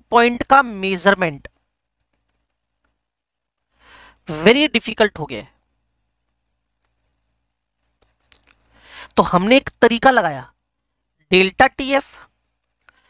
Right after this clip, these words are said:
केएफ़एम, हमने ऐसा सॉल्वेंट ले लिया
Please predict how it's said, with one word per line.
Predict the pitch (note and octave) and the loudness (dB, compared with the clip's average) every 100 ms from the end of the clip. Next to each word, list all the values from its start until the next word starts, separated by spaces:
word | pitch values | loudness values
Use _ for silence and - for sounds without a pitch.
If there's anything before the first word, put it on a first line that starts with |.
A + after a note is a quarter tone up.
| _ _ _ _ _ _ _ _ - _ _ - | _ _ _ _ _ _ _ _ -20 _ _ 2
केएफ़एम, | G#3 B3 - C4+ C4+ C4+ _ _ _ _ _ _ - - - - | 4 4 4 0 0 -6 _ _ _ _ _ _ -20 -20 -20 -4
हमने | - G#3 C4+ D4 _ G3 | -2 2 2 0 _ 2
ऐसा | G3 - C#4 | 2 4 2
सॉल्वेंट | - - A3 G3+ G#3+ A#3+ C#4+ - | 2 -4 -2 2 4 4 2 0
ले | B3 | -2
लिया | F#3 E3+ G#3+ | -2 0 0